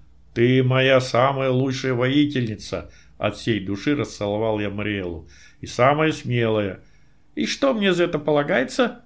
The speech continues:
скромно потупив взор, спросила она. «Отнести в теплую постельку, аккуратно раздеть и ласкать, пока ты не запросишь пощады».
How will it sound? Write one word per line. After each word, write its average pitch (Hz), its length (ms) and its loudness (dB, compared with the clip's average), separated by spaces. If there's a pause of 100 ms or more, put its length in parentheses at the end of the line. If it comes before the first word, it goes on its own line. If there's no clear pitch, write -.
скромно 113 540 -2
потупив 101 540 -6
взор, 107 380 0
спросила 120 680 -6
она. 82 240 -12 (720)
«Отнести 135 720 -4
в - 140 -10
теплую 139 460 0
постельку, 175 720 0 (240)
аккуратно 131 640 -2
раздеть 127 540 0 (220)
и 127 80 -2
ласкать, 147 600 0 (300)
пока 185 280 0
ты 190 160 -4
не 147 80 -4
запросишь 156 680 -2
пощады». 123 720 -2